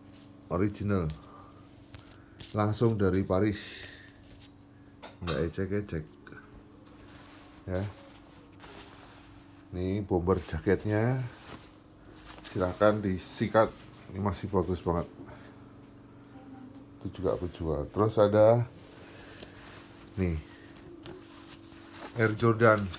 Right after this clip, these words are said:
Ini Air Jordan, made in U S A.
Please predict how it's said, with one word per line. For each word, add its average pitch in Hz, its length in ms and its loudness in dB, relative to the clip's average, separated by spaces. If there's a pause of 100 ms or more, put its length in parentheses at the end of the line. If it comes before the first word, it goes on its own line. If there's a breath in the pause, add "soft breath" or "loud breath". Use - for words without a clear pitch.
(1700 loud breath)
Ini 104 80 0
Air 95 160 0
Jordan, 104 560 6 (640)
made 82 160 -4
in 92 240 0
U 87 80 4
S 90 160 0
A. 98 200 2